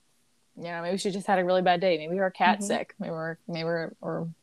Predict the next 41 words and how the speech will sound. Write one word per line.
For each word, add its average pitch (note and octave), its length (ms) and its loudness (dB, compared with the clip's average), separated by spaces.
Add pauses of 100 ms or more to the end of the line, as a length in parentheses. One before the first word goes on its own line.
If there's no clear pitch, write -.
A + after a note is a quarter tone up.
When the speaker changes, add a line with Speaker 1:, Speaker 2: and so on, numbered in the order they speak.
(120)
Speaker 1:
her F#3+ 140 -2
dog E3+ 240 4
ran D#3 180 -2
away. - 340 -10
I - 40 -10
don't - 120 -10
know. - 180 -12
Speaker 2:
Yeah, G#3+ 180 -6 (160)
who G#3 100 -4
knows? - 460 -12 (420)
Speaker 1:
I - 60 -8
don't - 80 -6
wanna G3 100 -8
say - 120 -10
anything, - 300 -10
like, - 300 -16 (300)
that's E3 400 2
devastating - 680 -6 (120)
to - 140 -16
me, F#3+ 240 -10
but - 220 -6 (760)
I - 40 -4
also F3 140 -2
don't D3 100 -2
wanna D3+ 100 -4
be F2+ 40 0
like, - 240 -6 (140)
"Maybe C4 120 6
her G3+ 120 6
mom G#3+ 320 4
died." - 200 4
<laughs> - 20 -8
Like, C#4+ 220 10
I - 40 6
don't F4+ 180 10
Speaker 2:
Yeah. - 80 10
Speaker 1:
wanna B3+ 120 4
say G#3+ 160 -2 (100)
that. A3 200 4 (340)
<laughs> A3+ 500 0
It G3+ 60 -10